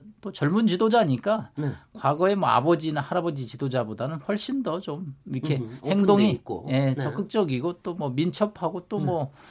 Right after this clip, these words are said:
Speaker 2: 음.
Speaker 1: 연세 드신 분 지도자를, 또 상대방 지도자를 배려하는 뭐 그런
Speaker 2: 네.
Speaker 1: 것도 필요한
Speaker 2: 제가
Speaker 1: 거죠.
Speaker 2: 김동완 교수님께 한번 여쭤볼게요. 젊-, 저기 젊은 지도자라는 얘기를 하시니까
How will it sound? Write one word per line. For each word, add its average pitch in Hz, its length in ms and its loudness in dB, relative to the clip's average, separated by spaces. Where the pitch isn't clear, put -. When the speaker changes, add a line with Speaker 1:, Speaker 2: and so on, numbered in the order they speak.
Speaker 2:
음. 117 80 -8
Speaker 1:
연세 156 220 0
드신 170 300 0
분 110 1200 -2
지도자를, 135 720 -4
또 139 120 -12
상대방 135 360 -6
지도자를 123 480 -8
배려하는 143 580 -2
뭐 123 120 -12
그런 143 340 0
Speaker 2:
네. 151 60 -12
Speaker 1:
것도 127 240 -10
필요한 196 340 -6
Speaker 2:
제가 226 220 2
Speaker 1:
거죠. - 140 -8
Speaker 2:
김동완 277 360 2
교수님께 233 380 -6
한번 170 200 -2
여쭤볼게요. 135 380 -6
젊-, 165 300 -2
저기 135 320 -4
젊은 190 340 -4
지도자라는 131 1040 -4
얘기를 123 320 -4
하시니까 98 880 -10